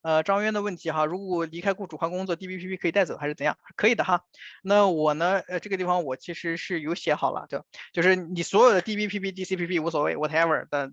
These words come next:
所有的P P哈，我讲好了，就是说P P两个字的哈，pension plan。当你离开雇主的时候呢，你可以转成 individual 的，叫做lira locked in 的 retirement account。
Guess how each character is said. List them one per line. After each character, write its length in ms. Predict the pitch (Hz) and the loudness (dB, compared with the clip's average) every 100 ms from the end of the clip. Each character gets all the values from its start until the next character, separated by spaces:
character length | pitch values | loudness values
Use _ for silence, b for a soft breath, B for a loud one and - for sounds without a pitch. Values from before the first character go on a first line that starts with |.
| _ | _
所 160 | - | 2
有 80 | 202 | 2
的 80 | 170 | 2
P 220 | - 190 | -2 -10
P 240 | - 196 165 | -10 -10 -4
哈， 160 | 147 | -2
我 100 | 139 | 0
讲 160 | 139 147 | 0 0
好 120 | 147 | 0
了， 120 | 135 | -2
就 100 | 147 | -6
是 120 | 143 | -6
说 100 | 151 | -4
P 160 | 139 185 | -6 -6
P 160 | 160 147 | -6 -6
两 160 | - | -6
个 80 | 147 | -8
字 140 | - | -8
的 40 | 143 | -6
哈， 140 | 139 - | -8 -6
pension 220 | 165 165 | -4 -2
plan。 160 | 156 - _ B B B B | -4 -6 _ B B B B
当 180 | 233 214 | 4 4
你 100 | 170 | 2
离 120 | 185 | 2
开 160 | 220 | 2
雇 140 | 214 226 | 0 0
主 160 | 165 | -2
的 100 | 151 | -2
时 260 | 165 - 165 | -2 -2 0
候 260 | 180 190 170 | 2 2 2
呢， 260 | 160 156 - b b | 0 0 -4 b b
你 100 | 156 | -8
可 180 | - | 0
以 120 | 196 202 | 2 2
转 180 | 151 | 0
成 160 | 143 160 | 0 -4
individual 680 | 170 190 185 175 196 185 156 | -4 -4 -2 0 0 0 -4
的， 120 | 135 | -4
叫 160 | 135 143 | -6 -6
做 160 | 143 | -6
lira 420 | 143 165 175 147 - | -2 0 2 0 -2
locked 320 | 160 160 - | -2 -2 -2
in 300 | 151 180 160 | -6 -6 -6
的 80 | 139 | -6
retirement 540 | 139 139 - 151 143 180 | -6 -6 -2 -2 -2 -6
account。 460 | - 139 208 185 | -10 -2 -2 -2